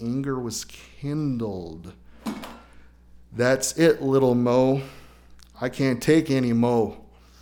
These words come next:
So listen, this is another snapshot, really, of our incredible God here. He's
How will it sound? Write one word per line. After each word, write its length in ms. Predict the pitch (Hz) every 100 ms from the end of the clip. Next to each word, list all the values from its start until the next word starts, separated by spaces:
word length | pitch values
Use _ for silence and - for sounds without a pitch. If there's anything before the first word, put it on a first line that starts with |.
| - - - - - - - - - - - - - - - - - - - - - -
So 380 | - 143 135 -
listen, 800 | 139 143 165 - 123 104 104 -
this 380 | 113 120 135 170
is 160 | 160
another 380 | 135 120 120 123
snapshot, 800 | 117 123 117 117 - 113 110 -
really, 340 | 117 117 117 117
of 440 | 110 104 104 - - - - - - - - - -
our 180 | 123 113
incredible 480 | 110 127 117 110 110
God 380 | 101 107 110
here. 320 | 107 95 87 - - - - - - -
He's 380 | - 127 117 -